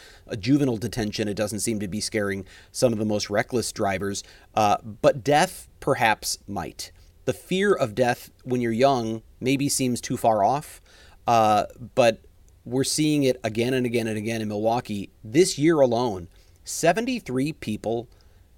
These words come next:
died in the first ten months of the year, and that number has already gone up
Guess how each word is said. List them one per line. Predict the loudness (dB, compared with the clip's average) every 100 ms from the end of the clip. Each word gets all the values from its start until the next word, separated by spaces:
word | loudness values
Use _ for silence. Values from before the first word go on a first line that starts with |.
| -6
died | 0 4 4 2
in | -2
the | -2
first | -2 -2 -4
ten | -4 -2 0
months | 0 -2 0 0
of | 0
the |
year, | 0 2 2 0 -8 -6
and | -2
that | 0
number | 0 0 2
has | 4
already | 4 4 0
gone | 0 -2
up | -2 -6